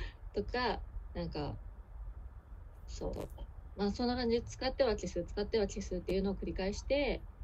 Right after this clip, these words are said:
やっていけたらいいかなと思ってます。で、えっと、どうやってまず動画を作るのかっていうのは、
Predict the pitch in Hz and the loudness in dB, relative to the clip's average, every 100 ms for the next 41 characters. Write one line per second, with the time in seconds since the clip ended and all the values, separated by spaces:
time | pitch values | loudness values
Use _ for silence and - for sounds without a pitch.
0 | - 180 170 165 170 170 170 160 180 170 | -4 -2 0 0 0 0 0 -2 -2 -2
1 | 170 180 - 226 156 - - - 170 - | 0 0 0 -2 -2 -4 -4 -4 -4 -6
2 | - - - - - - - - - - | -8 -8 -8 -10 -10 -12 -10 -8 -10 -10
3 | - - 226 214 220 233 233 208 180 180 | -10 0 2 4 6 6 6 4 2 2
4 | 170 - 170 165 175 170 175 - 185 180 | 2 -2 -2 0 0 2 -2 -2 -2 -2
5 | 190 262 - 220 220 240 240 277 247 | 0 -2 4 4 4 0 0 0 0